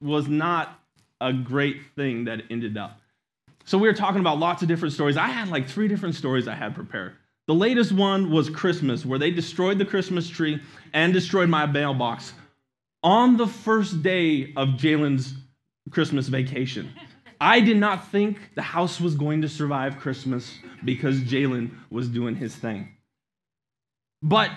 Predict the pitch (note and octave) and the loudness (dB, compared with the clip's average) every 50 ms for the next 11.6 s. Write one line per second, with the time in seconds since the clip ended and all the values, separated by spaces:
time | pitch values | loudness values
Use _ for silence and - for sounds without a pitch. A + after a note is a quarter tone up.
0 | - F3 F#3 F#3+ - - G3 F3 - - A3 A#3+ A3+ A3+ - - D#3+ C#3+ C#3 C3 | -4 0 0 0 2 2 0 0 2 2 2 2 2 0 0 -2 -2 0 0 -2
1 | C3+ - - - - - - - _ _ _ _ - - E3 E3 E3+ E3 D#3 D#3+ | -4 -8 -14 -20 -20 -20 -20 -20 _ _ _ _ -2 4 6 6 8 8 6 6
2 | D#3+ E3 E3 D#3+ - E3 C3+ C3 C#3+ D#3+ E3 E3 D#3 C#3+ C#3+ C3 - - E3+ E3+ | 6 4 4 2 2 -2 -4 -2 -2 0 2 2 4 4 2 0 0 0 0 2
3 | D#3+ C#3+ A#2+ A2+ A2 E3+ - - - _ _ _ _ _ _ _ _ _ _ _ | 2 2 2 2 0 -4 -6 -10 -20 _ _ _ _ _ _ _ _ _ _ _
4 | _ _ _ _ _ _ - - - G3+ G3+ G#3 G#3 G3 F#3 G3 G3 F#3 - F3 | _ _ _ _ _ _ -4 2 2 4 4 4 2 2 4 4 2 4 4 2
5 | E3 C#3+ C#3 D#3+ E3+ E3+ D#3 D3+ C#3 C3+ D#3 D3 C#3 C#3+ C#3 C3+ C3 C3+ C#3+ C#3+ | 2 2 2 2 4 4 4 4 2 2 2 2 0 0 0 0 2 2 0 2
6 | - C#3+ C3+ C3 B2+ B2+ C#3 C#3 C3+ A#2+ A#2+ A#2+ B2+ C3 C3+ C#3+ C#3 - C3+ C3+ | 2 0 0 0 0 0 2 2 2 0 -2 0 0 0 0 0 -2 -4 -6 -4
7 | C3 B2+ B2 B2 A#2+ A#2+ B2 A#2+ A2+ A2+ A2 A2 A2 G#2+ A2 B2+ A#2+ A#2 G#2 - | -4 -2 -2 -4 -4 -4 -4 -2 -2 -2 -2 -2 -4 -4 -4 -4 -2 -2 -4 -4
8 | - - A#2+ A#2+ A2 A#2 G2 - B2+ A2 G2 - G#2 A2 A2 A2 G#2+ G2+ - - | -6 -6 -4 -2 -2 -2 -2 -2 -4 -6 -6 -6 -8 -6 -6 -6 -6 -6 -8 -12
9 | - - - - - - - _ _ - - _ _ _ _ _ _ - - - | -20 -20 -20 -20 -20 -20 -20 _ _ -20 -20 _ _ _ _ _ _ -20 -6 -2
10 | - F3 F3+ G#3+ A3 A3+ G#3 A3 G#3+ G#3 G#3+ A3 F#3+ F3+ F3+ F3+ F3 G#3+ G3 F3+ | 2 4 4 4 4 4 4 4 2 2 2 2 0 0 0 -2 0 2 4 4
11 | F3+ F3+ F3 F3 - E3 D3 D3 D3 D3 D3 C#3+ | 4 4 2 0 0 2 4 4 4 4 2 0